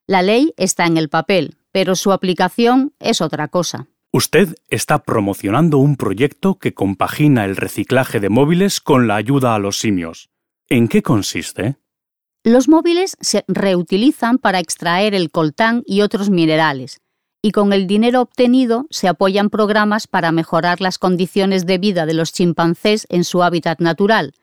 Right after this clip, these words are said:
Speaker 1: para que puedan sobrevivir y procrear en libertad.
Speaker 2: Siempre insiste en que con nuestro estilo de vida podemos proteger el medio ambiente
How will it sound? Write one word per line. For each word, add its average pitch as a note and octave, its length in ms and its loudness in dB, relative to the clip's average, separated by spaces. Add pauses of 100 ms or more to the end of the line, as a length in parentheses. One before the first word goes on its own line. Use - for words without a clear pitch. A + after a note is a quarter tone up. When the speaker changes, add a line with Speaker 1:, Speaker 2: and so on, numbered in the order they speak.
(280)
Speaker 1:
para F3+ 160 2
que F3+ 140 0
puedan F#3 320 0
sobrevivir G3+ 800 0
y E3+ 120 -2
procrear E3+ 580 0
en F3 140 0
libertad. D3 520 -4 (500)
Speaker 2:
Siempre C#3 480 2
insiste D#3 760 0
en B2+ 80 0
que A2+ 140 -4
con G#2+ 240 0
nuestro G#2 380 -2
estilo C#3 360 0
de A2 120 2
vida D3+ 380 2
podemos D#3+ 480 2
proteger A2+ 500 -2
el F#2+ 100 -4
medio B2 240 2
ambiente C3 560 2